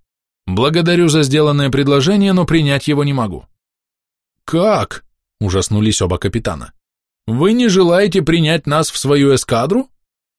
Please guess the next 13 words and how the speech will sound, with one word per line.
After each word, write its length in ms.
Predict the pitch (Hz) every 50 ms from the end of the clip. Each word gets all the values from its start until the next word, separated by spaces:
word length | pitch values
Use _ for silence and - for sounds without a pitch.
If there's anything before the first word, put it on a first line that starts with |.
| _ _ _ _ _ _ _ _ _ _ _ _ -
«Ну, 200 | 87 92 110 143
не 120 | 165 170
совсем, 420 | - - 170 160 - - 233 220
чтобы 260 | 185 - 113 95 95 90
так. 340 | - 85 76 - - - _ _ _ _ _ _ _ _ _ _ _
Все, 180 | - - 107 95
что 140 | - - 98
я 120 | 90 87
хотел 320 | - - 90 - 135 147
сейчас, 400 | 139 - 107 95 - 104 92 -
это 120 | 104 92 92
получить 380 | - 104 104 104 - - 110
отсрочку. 560 | 110 110 - - 151 156 139 - - - 73